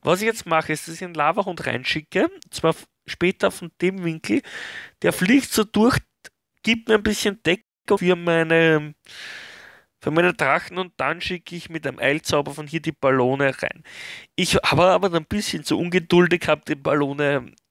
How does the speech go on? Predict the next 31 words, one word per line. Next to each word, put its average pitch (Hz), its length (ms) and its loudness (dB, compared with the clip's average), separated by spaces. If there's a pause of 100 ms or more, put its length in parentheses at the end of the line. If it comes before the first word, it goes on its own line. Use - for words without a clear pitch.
(180)
im - 320 -20 (140)
Vorhinein 151 500 2
schon 151 140 -6
gesetzt, 143 520 -4
nur, 131 360 2 (1080)
ja, - 300 0 (160)
direkter 151 640 0
Eilzauber 131 560 0
auf 120 240 -4 (100)
die 135 100 -6
Luftabwehr 120 640 -4
haben. - 520 -2 (960)
Ja. - 180 -4 (840)
Da 143 100 2
hätte 147 160 2
ich 175 80 0
den 156 140 0
Lavahund 156 440 0
gar 156 140 -4
nicht 170 160 -12
gebraucht, - 720 0
aber 165 300 2
vom 170 280 -14
Timing 190 320 -4
her 170 160 0
war 170 80 0
das 175 240 -4
sch-, - 220 -4
so, 180 320 4
sehr 185 200 2
schön, 185 380 2